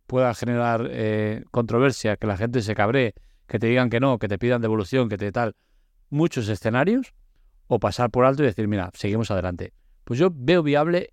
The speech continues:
el que digan, "Oye, mira, tú ya has pagado este precio, pues simplemente pasas a ser Max y, y ningún problema".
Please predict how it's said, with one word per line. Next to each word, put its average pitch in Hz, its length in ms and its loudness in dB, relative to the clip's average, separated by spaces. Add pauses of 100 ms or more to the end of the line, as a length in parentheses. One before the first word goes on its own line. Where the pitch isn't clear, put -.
el 113 160 -4
que 113 120 -2
digan, 104 260 0
"Oye, 110 120 0
mira, 104 220 -2
tú 120 100 -4
ya 123 100 4
has 107 60 -4
pagado 98 280 0
este 101 160 -4
precio, 151 260 0
pues - 320 -6 (500)
simplemente 113 560 0
pasas 101 280 0
a 92 80 -2
ser 107 240 -2
Max 151 360 2 (120)
y, 107 400 0
y 120 120 -2
ningún 107 220 0
problema". 90 400 -2